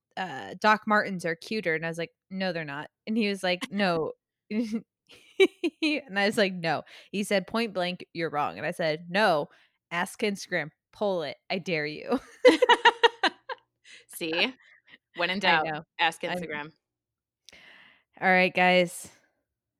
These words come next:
Speaker 2: <laughs>
Speaker 1: Let's get going.
Speaker 2: All right, let's go.
Speaker 1: All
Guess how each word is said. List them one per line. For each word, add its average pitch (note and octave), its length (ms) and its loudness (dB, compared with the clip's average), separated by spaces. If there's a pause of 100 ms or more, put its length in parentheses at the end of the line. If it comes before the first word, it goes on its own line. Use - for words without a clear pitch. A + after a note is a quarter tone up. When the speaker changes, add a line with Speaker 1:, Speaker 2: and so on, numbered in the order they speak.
Speaker 2:
<laughs> C4 200 -6
Speaker 1:
Let's F3 300 0
get F#3 160 0
going. D#3 440 -2 (920)
Speaker 2:
All E3+ 60 -8
right, D#3+ 280 -4
let's D#3+ 200 -8
go. D3+ 120 -8
Speaker 1:
All C#3+ 200 -6